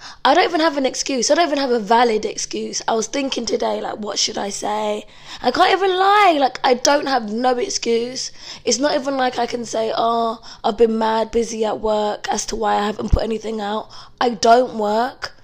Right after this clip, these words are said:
I haven't got a job at the moment, so I can't even use that one. I've just been lazy.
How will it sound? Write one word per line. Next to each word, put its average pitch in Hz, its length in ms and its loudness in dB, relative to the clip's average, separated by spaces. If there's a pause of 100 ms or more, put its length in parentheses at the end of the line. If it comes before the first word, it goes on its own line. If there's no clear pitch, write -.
(200)
I 226 120 2
haven't 254 300 2
got 226 140 4
a 220 40 2
job 214 240 2
at - 120 2
the 220 60 0
moment, 220 460 -2 (180)
so 226 220 -2
I 226 80 0
can't 294 320 -4
even 233 280 -4
use 226 260 -6
that 220 200 -2
one. 220 460 -4
I've 240 160 0
just - 240 -4
been 269 160 -6
lazy. 226 840 -6